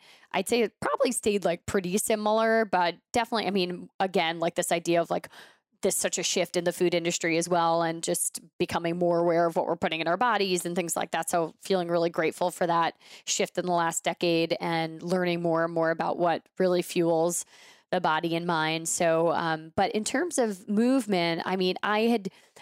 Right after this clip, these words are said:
you know, like I said, kinda hit the gym, would go out for a run. But after, um, it was about a year after my treatment, a friend of mine introduced me to Core Fusion barre classes at Exhale, and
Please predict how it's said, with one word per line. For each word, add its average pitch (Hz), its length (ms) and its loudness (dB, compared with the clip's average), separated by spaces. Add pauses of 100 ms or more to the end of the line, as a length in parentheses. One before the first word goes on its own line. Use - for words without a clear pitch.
you 214 60 2
know, 185 200 0 (180)
like 240 220 2
I 240 60 -2
said, 170 160 -2
kinda 202 220 -2
hit - 340 -2
the 226 100 -2
gym, 196 440 2
would 190 120 0
go 196 120 2
out 185 220 0
for 190 180 2
a 185 40 4
run. 180 480 2
But 170 300 2 (380)
after, 190 760 2 (100)
um, 165 260 0
it - 60 0
was 220 140 0
about 370 220 2
a 403 80 6 (140)
year 180 240 2
after 170 300 0
my 160 160 -2
treatment, 160 680 -2
a 175 60 -4
friend 175 260 -4
of 180 60 -2
mine 170 220 -2
introduced - 420 -4
me 165 260 2
to 160 540 0
Core 180 200 0
Fusion 175 300 -2
barre 175 220 -2
classes 170 600 0
at 180 140 0
Exhale, 165 680 0
and 165 480 -4